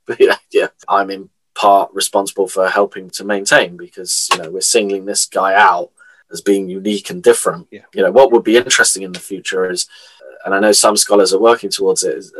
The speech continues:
Speaker 1: those who are gonna be saying, "No, well, he isn't."
Speaker 2: One of the things, a film like The Shining, it's still regarded as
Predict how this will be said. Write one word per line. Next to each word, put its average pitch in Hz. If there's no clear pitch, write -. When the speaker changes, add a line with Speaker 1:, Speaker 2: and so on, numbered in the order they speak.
Speaker 1:
those 104
who 107
are 98
gonna 104
be 101
saying, 101
"No, 120
well, 113
he 107
isn't." 113
Speaker 2:
One 139
of 156
the 156
things, -
a 123
film 160
like 143
The 120
Shining, 101
it's -
still 139
regarded 110
as 98